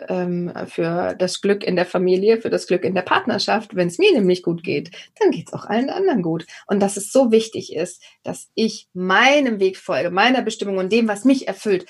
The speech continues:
Und dass ich nicht das Leben der anderen lebe und die Erwartungen der anderen erfülle, was ich jahrelang gemacht habe. Das hat mich unglücklich gemacht. Und, ähm, ja,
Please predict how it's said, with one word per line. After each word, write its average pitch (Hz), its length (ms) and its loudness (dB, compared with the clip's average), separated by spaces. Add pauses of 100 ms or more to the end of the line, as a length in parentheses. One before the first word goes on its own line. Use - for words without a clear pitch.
(160)
Und 190 120 -6
dass 196 120 -6
ich 190 100 -8
nicht 247 180 0
das - 140 -14
Leben 247 220 2
der 190 140 -2
anderen 339 260 4
lebe 208 180 2
und 208 180 0
die 220 80 -6
Erwartungen 240 500 -2
der 214 140 -2
anderen 339 300 4
erfülle, 165 400 -6
was - 140 -8
ich - 100 -14
jahrelang 254 420 0
gemacht 202 360 -4
habe. 185 300 -4 (360)
Das 180 100 -10
hat 185 120 -8
mich 165 180 -4
unglücklich 190 460 2
gemacht. - 420 -14
Und, 165 220 -10 (520)
ähm, 165 440 -6
ja, 339 200 4